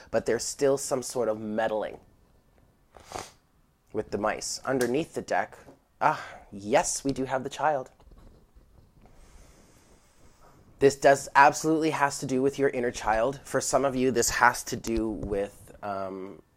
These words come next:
your childhood. Others of you, this is definitely coming back to a state of innocence.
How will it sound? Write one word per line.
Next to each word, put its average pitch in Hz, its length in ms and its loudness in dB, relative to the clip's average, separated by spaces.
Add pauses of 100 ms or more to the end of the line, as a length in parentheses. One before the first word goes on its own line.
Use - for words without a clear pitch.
(140)
your 104 220 -4
childhood. 127 640 2 (960)
Others 135 280 6
of 123 120 2
you, 117 160 0
this 110 240 -4
is 120 300 -6 (160)
definitely 117 360 0
coming 117 300 -4
back 101 260 2
to 120 140 -4
a 127 40 -2
state 101 360 -4
of 123 160 -2
innocence. - 680 -8